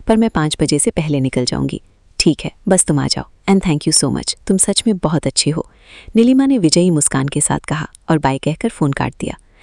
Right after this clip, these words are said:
फिर विजय को देखकर मुस्कुराकर बोली, "लीजिए सर, आपका शिकार आप तक पहुंचने के लिए तैयार हो गया है।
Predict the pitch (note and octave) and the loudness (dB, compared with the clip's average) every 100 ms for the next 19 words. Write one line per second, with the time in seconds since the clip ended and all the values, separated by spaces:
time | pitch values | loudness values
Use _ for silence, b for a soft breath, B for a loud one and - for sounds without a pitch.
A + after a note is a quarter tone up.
0 | B B - C#4 A#3 A#3+ A#3 G3+ F#3 - | B B 2 4 4 4 2 2 2 2
1 | G3+ D3 - C3+ C3 C3+ - - - _ | 2 2 0 -2 -2 -4 -4 -8 -12 _
2 | _ _ - G#3 F#3 D#3+ D3 - - _ | _ _ 0 2 4 2 2 -2 -8 _
3 | E3 D3+ D3+ - C#3+ D#3+ F3+ D#3 D3+ - | -4 -2 -2 -2 0 0 0 0 -2 0
4 | D#3+ - D#3 D3 D#3 G3 D#3+ C#3 C3+ D3 | -2 0 0 0 0 0 0 0 -2 -2
5 | C3+ C3+ D3 | -2 -2 -4